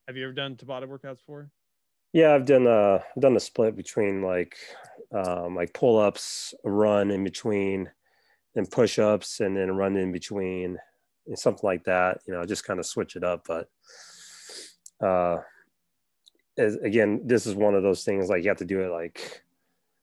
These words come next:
Speaker 2: <laughs> maybe once or twice a year, you know,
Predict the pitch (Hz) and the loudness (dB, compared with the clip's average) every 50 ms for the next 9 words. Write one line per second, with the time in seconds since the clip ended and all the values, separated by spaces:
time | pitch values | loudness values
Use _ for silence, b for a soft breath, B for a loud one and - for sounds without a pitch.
0 | _ _ _ _ _ _ _ _ _ _ _ _ - - - - - - - - | _ _ _ _ _ _ _ _ _ _ _ _ -14 -10 -6 -6 -6 -4 -4 -2
1 | 113 113 110 101 110 104 98 95 98 107 107 98 - - - - 120 110 104 - | 0 0 2 2 2 0 0 0 0 0 0 0 -2 -8 -6 -2 0 0 0 0
2 | - 113 104 104 107 107 107 110 107 - - 107 95 90 92 92 92 95 | -2 -2 0 2 4 4 4 2 0 -4 -6 -6 -6 -6 -6 -8 -10 -12